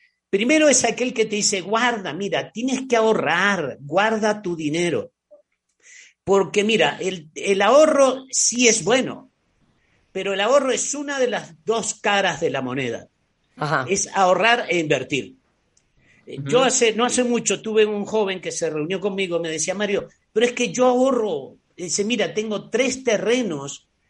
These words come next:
Speaker 1: pero llevo diez años y no se multiplica mi dinero, pero es que tienes el dinero ahí estancado.
Speaker 3: Parado.
Speaker 1: El dinero es como la sangre, lo tienes que mover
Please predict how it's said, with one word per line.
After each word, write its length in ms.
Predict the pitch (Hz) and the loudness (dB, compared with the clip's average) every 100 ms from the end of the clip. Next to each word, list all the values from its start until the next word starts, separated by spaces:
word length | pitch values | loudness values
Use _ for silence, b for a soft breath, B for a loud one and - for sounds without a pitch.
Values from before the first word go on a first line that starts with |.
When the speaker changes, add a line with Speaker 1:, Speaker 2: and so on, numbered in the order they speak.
| _ _ _ | _ _ _
Speaker 1:
pero 180 | 185 196 | 0 0
llevo 360 | 160 254 262 | 0 2 4
diez 300 | 254 240 214 | 4 2 2
años 380 | 254 269 269 - | 0 0 -2 -4
y 80 | 214 | -6
no 240 | 202 254 262 | -4 -4 -4
se 200 | - 220 | -4 -2
multiplica 640 | 208 208 180 151 247 240 | -2 -2 -4 -4 -2 -2
mi 120 | 226 | -2
dinero, 380 | 208 196 262 220 | -2 -2 0 0
pero 140 | 190 214 | 0 -4
es 80 | |
que 140 | 220 220 | -2 -4
tienes 380 | 214 247 240 226 | -2 -2 -2 -2
el 160 | 208 | -2
dinero 540 | 170 170 233 247 247 - _ _ | -4 -4 0 2 2 -4 _ _
ahí 580 | 156 196 247 262 262 - - | -6 0 2 2 0 -10 -10
estancado. 840 | 175 - - 180 175 160 - 240 226 | -10 -10 -4 -4 -2 -4 0 4 6
Speaker 3:
Parado. 580 | 277 330 285 180 - _ _ _ _ | 6 6 2 -2 -6 _ _ _ _
Speaker 1:
El 240 | - 208 180 | 0 0 0
dinero 500 | 214 233 262 262 254 | -4 -2 0 2 0
es 80 | |
como 260 | - 233 208 | 2 0 2
la 160 | 175 139 | -2 -2
sangre, 460 | - 240 254 233 | -2 -2 0 0
lo 200 | 165 147 | 0 -6
tienes 420 | - 220 226 214 | -6 -8 -4 -4
que 140 | - 190 | -2 -4
mover 640 | 190 180 226 247 131 - | -2 -2 0 0 -2 -8